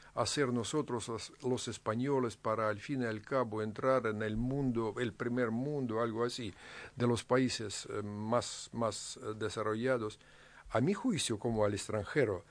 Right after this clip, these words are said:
siempre, eh, tomando en cuenta que un diplomático no tiene que meterse en los asuntos, eh, internos del país donde está trabajando, eh,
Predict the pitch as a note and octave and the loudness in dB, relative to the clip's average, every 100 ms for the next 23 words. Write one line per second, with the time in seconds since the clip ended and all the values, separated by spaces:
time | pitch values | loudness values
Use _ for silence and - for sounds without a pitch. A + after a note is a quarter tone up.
0 | - - - - - - _ _ _ - | -20 -20 -20 -20 -20 -20 _ _ _ -2
1 | - C3+ C3+ A2 G#2+ G2+ A#2 A2 G#2+ G2+ | 4 8 8 8 6 4 2 2 4 4
2 | G2 G2 A2+ - - - - - - - | 2 0 -6 -14 -16 -16 -16 -18 -20 -20
3 | - - - D3 B2+ A2 G#2 G2+ F#2 A#2+ | -20 -20 -4 4 8 8 6 2 4 4
4 | A2 G#2+ - G#2+ A2+ B2 A#2+ A#2+ A2+ A2+ | 4 0 0 2 4 4 4 2 4 2
5 | - - G#2 G#2 G#2+ G2 - - A#2+ G2 | 0 -4 -2 0 0 0 -4 0 2 2
6 | F#2+ G2 G2+ C3 G2 - G#2+ G2+ F#2+ F#2 | 0 -2 2 2 2 0 -4 -2 -4 -4
7 | A2 - A#2+ G#2 G2+ - A#2 G2+ F#2+ G2 | -6 -4 -4 -4 -8 -6 -2 -2 0 -4
8 | G2 F#2+ A2 G2+ C3 G#2+ F#2+ F#2 G2+ G2 | -6 -4 -2 2 2 2 0 -6 -8 -8
9 | - G#2+ G2+ F2+ G2 G2 F2+ F2+ - G2 | 0 0 0 -4 -4 -2 -4 -4 -4 -4
10 | F#2+ - G2+ G2 D3+ B2+ G#2+ E3 - - | -4 -6 -10 -6 0 0 0 -6 -10 -20
11 | - - - - _ - - G#2+ | -20 -20 -20 -20 _ -20 -8 -8